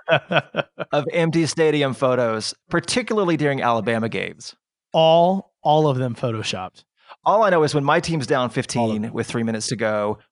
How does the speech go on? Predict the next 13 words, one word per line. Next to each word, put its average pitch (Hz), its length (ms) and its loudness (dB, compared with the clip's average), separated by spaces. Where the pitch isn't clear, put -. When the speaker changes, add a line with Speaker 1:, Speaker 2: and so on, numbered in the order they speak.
Speaker 2:
we 147 120 0
find 143 280 0
a 120 80 0
way 117 140 0
to 113 80 -2
pull 107 220 -2
it 101 60 -4
out. 90 360 -4
Speaker 1:
Against 160 340 0
Texas 156 240 2
Speaker 2:
Now, 143 60 4
Speaker 1:
Tech? 143 160 4
Speaker 2:
why, 143 160 4